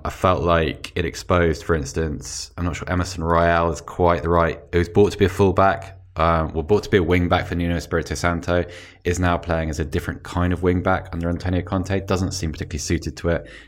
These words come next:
Takes a little bit too long. Good player and a developing one 'cause he's still pretty young, but, uh, dunno, dunno, not, not convinced by that. Um, I also think that, um, whilst I can make the case for, uh,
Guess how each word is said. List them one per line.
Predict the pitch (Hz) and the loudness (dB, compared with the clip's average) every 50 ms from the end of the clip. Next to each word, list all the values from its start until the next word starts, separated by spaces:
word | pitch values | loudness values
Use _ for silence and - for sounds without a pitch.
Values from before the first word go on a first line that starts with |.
| _ - | _ -6
Takes | - 87 - - | -6 -4 -2 -2
a | 87 | -2
little | 87 87 - 90 - | -2 -2 -2 -2 -4
bit | 90 - - | -4 -4 -4
too | - 90 85 | -2 -2 0
long. | 90 90 90 - | 0 0 0 0
Good | - 196 - | 0 0 2
player | - - 196 160 87 82 107 143 - - - - - _ _ _ _ - | 4 4 4 4 4 2 0 0 -2 -4 -14 -20 -20 _ _ _ _ -2
and | 107 104 101 101 98 98 95 90 92 - - - | 0 0 2 0 0 -2 -2 -4 -6 -8 -6 -4
a | 98 | -2
developing | 92 98 90 107 104 98 - - 87 | 0 2 4 4 4 4 2 0 0
one | 90 87 98 | 0 0 0
'cause | 107 - | -2 -4
he's | - - | -6 -2
still | - 104 87 | 0 0 0
pretty | - 90 82 | 0 0 2
young, | 85 104 98 90 87 85 82 87 | 4 4 4 4 2 0 -2 2
but, | - 92 90 87 80 - - - | 4 4 6 4 4 0 -4 -2
uh, | - 85 87 87 87 85 85 82 - - - - - - - _ _ _ | 0 4 4 6 6 6 4 2 0 -6 -16 -20 -20 -20 -20 _ _ _
dunno, | - 107 95 87 82 80 78 73 - - - - - - | 2 4 4 6 4 4 2 0 -2 -6 -12 -18 -16 -8
dunno, | - 85 85 80 78 76 76 | -4 -2 0 0 0 0 0
not, | 76 85 90 90 - - | 0 -2 -2 -2 -4 -4
not | 95 90 - | -6 -6 -4
convinced | - - 87 87 82 - - - | -4 -4 -2 -2 -2 -4 -4 -4
by | 82 82 | -4 -2
that. | 80 82 82 82 80 - - - - - - - - - _ - | 0 0 0 0 -2 -2 -6 -14 -18 -20 -20 -20 -20 -10 _ -2
Um, | 82 82 80 - | 0 0 0 2
I | 87 | 2
also | 92 92 87 - 95 | 2 2 2 2 0
think | - - 95 90 73 - - | 0 2 2 2 0 0 -2
that, | 85 85 76 - - - - | -2 -2 -2 -4 -6 -6 -4
um, | 85 82 82 80 80 76 76 - - - - - _ _ _ | -2 -2 -2 -2 -4 -4 -6 -10 -16 -20 -20 -20 _ _ _
whilst | - 92 90 - - | 0 0 2 2 2
I | 92 | 0
can | 90 - 85 | 0 0 0
make | 85 82 - - | -2 -2 -4 -4
the | 85 82 76 73 67 67 | -6 -4 -4 -4 -6 -8
case | 69 - 85 82 78 - | -8 -4 -4 -4 -4 -6
for, | - - 82 78 76 76 73 69 76 - - | -8 -6 -4 -4 -2 -2 -4 -4 -6 -8 -6
uh, | 78 76 73 73 73 | -4 -2 -2 -2 -4